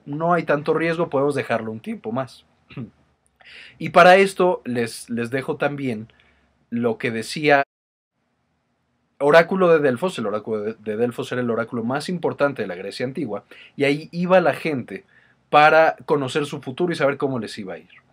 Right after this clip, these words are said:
Y en la entrada del oráculo de Delfos, en la parte de arriba, en el dintel de la puerta, estaba escrito la frase, "Conócete a ti mismo". Y esto era importante porque si no te conoces a ti mismo,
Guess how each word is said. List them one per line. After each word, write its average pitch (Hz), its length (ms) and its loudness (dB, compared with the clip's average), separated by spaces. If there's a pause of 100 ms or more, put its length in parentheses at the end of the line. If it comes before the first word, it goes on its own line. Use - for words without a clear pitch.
(420)
Y 151 220 -12
en 147 200 0
la 156 60 0
entrada 175 420 6
del 147 160 2
oráculo 135 380 0
de 117 80 -4
Delfos, 135 400 -4
en 98 60 -10
la 90 120 -12
parte 107 300 -6
de 120 80 2
arriba, 127 300 -2
en 110 100 -6
el 95 100 -14
dintel 107 320 -10
de 110 100 -8
la 110 120 -4
puerta, 107 360 -4 (300)
estaba 151 340 2
escrito 160 460 -2
la 120 100 2
frase, 147 480 -2
"Conócete 131 560 -6
a 110 100 -6
ti 104 120 -12
mismo". 90 360 -18 (520)
Y 156 100 0
esto 180 200 2
era 185 100 4
importante 185 520 2
porque 127 280 -6
si 135 160 -8
no 165 160 -4
te - 120 -6
conoces 135 440 -6
a 113 100 -6
ti 123 120 -4
mismo, 139 420 -6